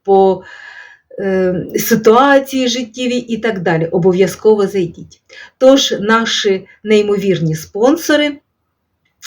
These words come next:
підтримали цей проєкт, і я сподіваюсь, що багато дівчат, е, виграють і зможуть отримати подарунки від наших спонсорів,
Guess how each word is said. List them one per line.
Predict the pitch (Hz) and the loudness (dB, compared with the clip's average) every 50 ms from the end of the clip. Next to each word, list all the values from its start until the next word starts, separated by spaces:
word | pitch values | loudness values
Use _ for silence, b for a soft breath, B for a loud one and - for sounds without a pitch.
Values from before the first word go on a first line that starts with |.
| - - 170 | -18 -6 -4
підтримали | - 185 - - 214 208 214 208 202 190 175 175 170 | -2 -2 0 2 4 4 4 4 2 2 2 0 0
цей | 165 - - - 214 185 175 | -2 -4 -2 0 0 0 0
проєкт, | 175 - 185 180 175 170 202 277 339 - - _ _ B B B B B B B B B B B _ | 0 -2 0 0 2 2 2 2 0 -2 -8 _ _ B B B B B B B B B B B _
і | - 220 220 220 214 202 170 | -2 0 2 2 2 2 2
я | 202 202 196 | 2 2 2
сподіваюсь, | 196 - - 196 170 165 175 165 196 226 262 277 262 262 262 254 | -2 -4 -6 -6 -4 -4 -4 -2 0 0 0 0 0 -2 -4 -6
що | - - - - 233 214 202 202 B B B B | -6 -6 -4 2 2 2 2 2 B B B B
багато | - 170 190 185 180 180 180 175 - 175 | -4 -2 -2 0 0 -2 -2 -2 -2 -4
дівчат, | 165 156 165 156 - - - 226 220 254 359 359 - - B B B B B B - | -4 -4 -8 -12 -12 -6 -2 2 2 2 2 0 -2 -10 B B B B B B -4
е, | 190 208 202 202 202 202 175 - - - - - - _ _ _ _ _ _ _ _ _ _ _ _ _ _ _ _ _ _ _ _ - - _ 349 269 - - - - | -2 0 0 0 0 0 0 -2 -4 -8 -12 -16 -20 _ _ _ _ _ _ _ _ _ _ _ _ _ _ _ _ _ _ _ _ -20 -18 _ -12 -12 -12 -14 -10 -6
виграють | 349 269 185 196 208 233 254 247 240 262 277 285 302 302 339 339 339 - - - - | -4 -2 2 4 6 6 6 4 4 4 4 4 6 4 4 2 2 0 -8 -16 -10
і | 233 220 233 233 233 214 B B _ | -8 -6 -4 -4 -4 -6 B B _
зможуть | 196 175 190 214 220 220 214 208 190 - - | -12 -8 0 2 4 4 4 2 -4 -6 -6
отримати | 190 170 - 185 190 190 185 170 - 185 | -6 -4 -2 -2 0 0 -2 -2 -4 -6
подарунки | - 196 165 175 175 185 180 180 170 - 180 | -6 -4 -2 -2 -2 -2 -2 -4 -4 -2 -2
від | 165 165 160 | 0 0 0
наших | 170 170 170 - - 170 - | 0 0 0 -2 -4 -6 -8
спонсорів, | - - - 247 285 339 - - 285 277 277 | -8 0 2 2 2 2 0 -2 -2 -2 -4